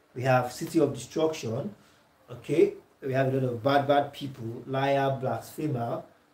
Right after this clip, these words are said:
We have the Wicked Gate, where we have people who does wicked things, and that is that on that.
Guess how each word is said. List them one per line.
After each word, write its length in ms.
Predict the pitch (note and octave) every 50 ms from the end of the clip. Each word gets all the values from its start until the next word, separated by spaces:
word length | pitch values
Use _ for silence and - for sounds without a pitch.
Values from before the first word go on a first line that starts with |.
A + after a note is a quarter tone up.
| _ _ _ -
We 60 | A#2+
have 140 | B2+ B2+ A#2
the 60 | A2+
Wicked 400 | A#2 C#3 C#3+ - - D3+ C3+ C3
Gate, 360 | - B2 A#2+ - - - - - _ _
where 140 | - C#3+ C#3
we 140 | C3 B2 A#2
have 420 | B2+ C3 - C#3+ D3 C#3+ - -
people 460 | - D3 C3+ C3 C#3+ C#3 C3+ C3+ C3 - _ _ _ _ _ _ _ _ _ _ _ _ -
who 160 | E3 D3 C#3
does 260 | C3+ C#3 C#3 C3+ A#2+
wicked 440 | A#2 B2 C#3+ - - D3 C#3+ C#3 -
things, 520 | - - C#3 A#2 G2+ G2+ - - - - - _ _ _ _ _
and 300 | C3+ A#2 A#2 A2+ A#2 - - - _ _ _ _ _ _ -
that 280 | B2+ B2+ B2 B2 - -
is 120 | - -
that 280 | - - A#2+ A#2 A#2+ A#2
on 140 | A#2+ G#2+ G2+
that. 260 | A2+ A#2+ A#2 A#2 -